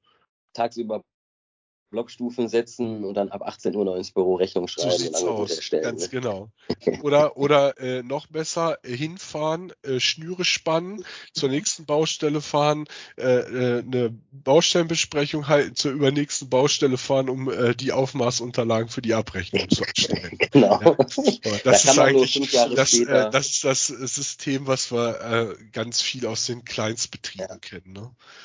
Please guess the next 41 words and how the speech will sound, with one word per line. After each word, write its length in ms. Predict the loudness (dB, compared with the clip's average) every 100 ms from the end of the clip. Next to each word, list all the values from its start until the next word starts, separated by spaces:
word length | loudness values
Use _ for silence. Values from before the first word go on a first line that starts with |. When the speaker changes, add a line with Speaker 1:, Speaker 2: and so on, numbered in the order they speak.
| -16 -6
Speaker 1:
Ja. 80 |
Speaker 2:
Ja. 220 | -4 -4 -8 _ _ _ _ _ _ -12
Ja. 220 | -10 -10 _ _ _ -20 _
Ja, 220 | -6 -2 0
das 180 | 2
ist, 300 | 2 2 2
das 160 | 2 2
ist 160 | 2 2
dann 160 | 2
sehr, 240 | 2 2 2
sehr 180 | 0
anstrengend 600 | 0 0 0 0 -4 -6 -6
so, 340 | -2 0 0
äh, 300 | 0 0 -2
für 160 | -6 -12
die 140 | -6
Leute, 460 | 0 0 2 -2 -2
muss 200 | -2 -2
man 140 | 0
ganz 240 | 0 -2
klar 180 | -2 0
sagen. 180 | 2 2
Und 100 | 2
das 160 | -2 -2
geht 200 | -4 -6
auch 220 | -8 -8
nur 260 | 0 0 0 -4 -14 -2
bis 180 | 2 2
zu 100 | 2
einer 220 | 2 2
bestimmten 520 | 2 -2 -2 -10 -16
Größe. 400 | -10 -4 0 0
Danach 400 | -2 -4 -6 -8 -12 -18 -20 _ -20 -20 -20 _
funktioniert 600 | -14 -12 -4 -2 -2 -4
das 160 | -4 -4
eigentlich 360 | -6 -6 -8
gar 220 | -4 -2 -2
nicht 220 | -4 -2
mehr. 160 | 0
Und 100 | 0
das 220 | 0 -2